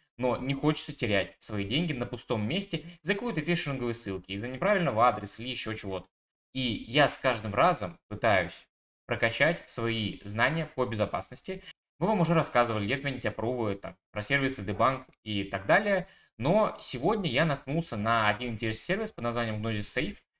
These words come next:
Я его достаточно плотно изучал и считаю, что это реально пушка для обеспечения безопасности своих средств. И хочу сегодня более подробно рассказать про этот сервис,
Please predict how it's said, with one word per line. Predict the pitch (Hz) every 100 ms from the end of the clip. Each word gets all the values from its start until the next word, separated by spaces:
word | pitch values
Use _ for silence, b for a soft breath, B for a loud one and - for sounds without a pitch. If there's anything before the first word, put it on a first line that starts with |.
| _ -
Я |
его | 170 160
достаточно | 131 151 - 113
плотно | 127 123 110
изучал | 101 - 143 214 - _ _ _ _ -
и | 139 202 170
считаю, | - - 139 165
что | - - 123 120
это | 113 117
реально | 120 120 107
пушка | - - - 202 -
для | 101 110 127 139 139 -
обеспечения | 117 113 - 131 110
безопасности | 101 101 147 165 143 -
своих | 101
средств. | 98 127 196 - - _ B B -
И |
хочу | 135 151 -
сегодня | - 117 185 185
более | - 135 117 104
подробно | 95 113 151 185 190
рассказать | - 120 - 110
про | 110
этот | 98
сервис, | - 190 214 - -